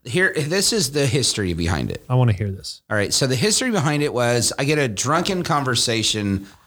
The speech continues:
Speaker 1: call
Speaker 2: Uh-huh.
Speaker 1: from Jordan,
Speaker 2: Jordan.
Speaker 1: Baggers Magazine
Speaker 2: Yep.
Speaker 1: editor.
Speaker 2: Yep.
Speaker 1: And me and him have been friends for a long time. I love the man.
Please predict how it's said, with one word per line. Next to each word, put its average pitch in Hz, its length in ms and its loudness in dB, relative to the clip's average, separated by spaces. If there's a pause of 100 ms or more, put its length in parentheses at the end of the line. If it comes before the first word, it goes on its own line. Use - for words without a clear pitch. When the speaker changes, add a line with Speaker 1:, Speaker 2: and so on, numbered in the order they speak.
(240)
Speaker 1:
call 101 540 0 (100)
Speaker 2:
Uh-huh. 113 60 2
Speaker 1:
from 123 320 4
Jordan, 113 460 -2 (160)
Speaker 2:
Jordan. 101 320 2 (420)
Speaker 1:
Baggers 131 380 0
Magazine 135 380 2
Speaker 2:
Yep. 110 120 6
Speaker 1:
editor. 85 320 -2 (140)
Speaker 2:
Yep. 120 260 -4 (280)
Speaker 1:
And 113 520 0 (680)
me 180 220 -2
and 214 100 2
him 156 220 2
have 147 100 0
been 127 200 0
friends 113 640 0 (200)
for 123 120 -2
a 120 60 2
long 131 360 0
time. 98 260 0
I 104 40 0
love 123 280 2
the 95 60 0
man. 73 260 -4